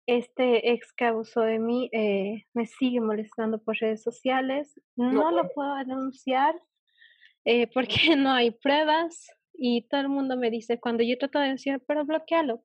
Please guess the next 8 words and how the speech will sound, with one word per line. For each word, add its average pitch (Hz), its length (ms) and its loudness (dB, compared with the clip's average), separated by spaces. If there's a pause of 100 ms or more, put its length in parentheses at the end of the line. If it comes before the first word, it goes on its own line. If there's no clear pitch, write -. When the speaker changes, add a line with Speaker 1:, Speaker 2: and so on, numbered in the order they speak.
(140)
Speaker 1:
Lamentablemente 277 720 -2
en 247 40 -2
mi 254 140 -2
país 247 340 -2
no 254 100 -4
hay 254 200 -4 (460)
leyes 247 560 0
de, 214 480 2